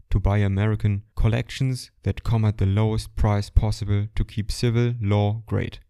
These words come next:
That's P E T E R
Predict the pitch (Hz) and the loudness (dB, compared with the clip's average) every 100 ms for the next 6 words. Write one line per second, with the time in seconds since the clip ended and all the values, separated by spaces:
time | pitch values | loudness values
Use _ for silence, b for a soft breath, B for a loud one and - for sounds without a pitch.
0 | _ _ _ _ _ _ - 117 123 - | _ _ _ _ _ _ 0 0 0 -8
1 | _ _ - 139 151 - _ _ 120 113 | _ _ 2 2 -6 -12 _ _ 0 0
2 | 123 - _ _ - 117 113 120 _ _ | -2 -8 _ _ -4 -2 -2 -4 _ _
3 | _ - 113 139 - _ _ 110 107 113 | _ -6 -4 -4 -10 _ _ -2 0 -2